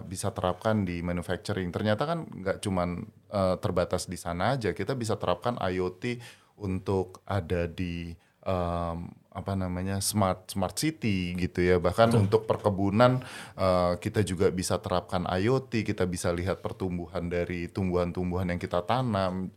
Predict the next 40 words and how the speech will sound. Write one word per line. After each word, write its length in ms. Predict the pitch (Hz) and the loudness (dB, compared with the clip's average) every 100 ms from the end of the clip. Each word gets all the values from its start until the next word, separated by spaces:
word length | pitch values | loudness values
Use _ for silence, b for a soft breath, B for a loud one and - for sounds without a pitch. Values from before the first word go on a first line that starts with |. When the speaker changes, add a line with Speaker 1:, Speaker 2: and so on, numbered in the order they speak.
| b b b | b b b
Speaker 1:
hasilnya 480 | 104 101 107 98 90 | 2 4 4 4 2
bisa 160 | 92 | 2
menjadi 400 | 95 90 90 87 87 | 2 2 2 0 -2
sangat 240 | 90 90 85 | -2 -2 0
lebih 320 | 90 85 95 92 | -2 0 -2 4
baik. 400 | 123 117 101 - b b | 6 6 2 -4 b b
Dan 260 | b 113 110 | b 4 6
yang 180 | 110 107 | 4 2
terakhir 320 | 107 117 160 | 2 2 0
tadi 200 | - 131 143 | 0 -2 2
kalau 260 | 113 101 | 2 2
misalkan 400 | 98 101 98 101 | -2 -2 0 0
Bro 240 | 90 95 95 | 2 2 2
Rani 160 | 98 110 113 | 0 -2 -4
boleh 240 | 92 95 | -2 0
nambahin, 280 | 92 98 117 | 0 0 0
kalau 120 | 110 | 0
di 80 | 92 | 0
sini 160 | 104 92 | -2 0
ada 160 | 90 | 2
DevOps 480 | 87 95 - 147 147 | 2 2 2 0 0
gitu 280 | - 92 85 | -4 -4 -2
ya. 80 | 92 104 b b b b | -4 -4 b b b b
Em, 520 | 120 123 120 123 131 120 b b | 8 10 10 8 6 0 b b
gua 200 | 107 160 | 0 0
ngelihatnya 560 | 165 123 123 143 175 170 | 2 2 0 0 -2 -2
DevOps 640 | 120 92 104 104 107 - | -2 2 2 4 0 0
ini 240 | - 156 170 | -6 -4 -4
menjadi 720 | 127 98 92 90 95 92 92 b b b | -4 0 0 0 -2 -4 -6 b b b
satu 400 | - 117 110 110 | -2 0 4 6
hal 160 | 104 101 | 6 6
yang 160 | 101 95 | 4 2
penting 420 | 135 156 156 120 | -2 -4 -2 0
ya, 140 | 87 87 | 0 0
karena 320 | 107 131 170 | -2 0 0
DevOps 480 | 113 101 101 - 113 | 0 0 0 -2 -6
itu 80 | 127 | -4
kan 120 | 170 | -2
bagaimana 320 | 113 98 120 | -2 -2 -4
kita 440 | 131 123 135 123 | -4 -2 -2 -2